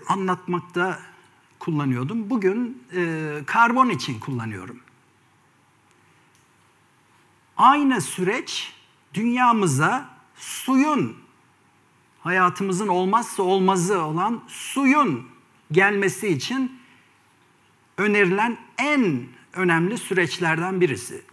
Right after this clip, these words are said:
Düşünün, dünyaya bunca su nasıl gelir? Umarım şu resim sizi biraz ikna eder.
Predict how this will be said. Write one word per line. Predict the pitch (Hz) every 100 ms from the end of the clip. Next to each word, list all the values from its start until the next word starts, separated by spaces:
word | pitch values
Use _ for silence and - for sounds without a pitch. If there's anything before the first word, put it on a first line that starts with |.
| 160
Düşünün, | 262 - 330 214 135
dünyaya | 196 240 247 240 233 170 160
bunca | 240 302 220 185
su | - - 214 247 -
nasıl | 165 277 269 262 196
gelir? | 135 123 104 87 - - - - - - _ _ _ _ _ _ _ _ _ _ _ _ _ _ _ _ _ -
Umarım | 226 240 214 160
şu | - 254
resim | 202 127 180 196
sizi | - 160 135 139 196 202 - - _ _ -
biraz | 170 151 170 143
ikna | 123 131 135
eder. | 120 123 110 - -